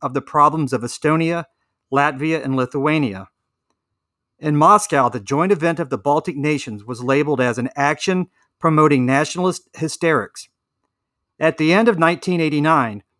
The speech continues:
the Congress of the People's Representatives of the Soviet Union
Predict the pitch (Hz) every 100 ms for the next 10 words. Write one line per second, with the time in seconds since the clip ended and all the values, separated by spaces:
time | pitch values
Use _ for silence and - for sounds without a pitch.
0 | _ 135 - 165 185 214 - 147 139 -
1 | 160 170 170 110 110 160 165 127 147 165
2 | 175 180 151 - 139 117 113 - 160 165
3 | 180 - 151 151 107 95